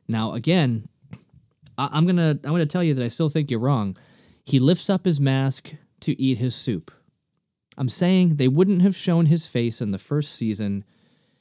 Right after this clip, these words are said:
if they're not getting to a point in here where he finally learns that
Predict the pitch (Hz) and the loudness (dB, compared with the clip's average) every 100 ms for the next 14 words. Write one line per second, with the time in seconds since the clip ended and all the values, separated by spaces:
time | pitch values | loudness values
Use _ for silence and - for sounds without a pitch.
0 | _ _ - 160 160 - - - - 139 | _ _ -2 2 2 0 -10 -10 -2 2
1 | 123 131 143 147 139 135 135 123 127 110 | 4 2 2 0 -2 0 0 -2 -6 -6
2 | - 180 196 - 131 113 120 107 104 101 | -4 -2 -2 -4 -6 -4 -4 -4 -4 -4
3 | 123 117 135 139 135 127 113 120 120 104 | -4 -2 -2 -2 -2 0 -2 -2 -2 -2
4 | 95 101 101 92 | -4 -6 -6 -6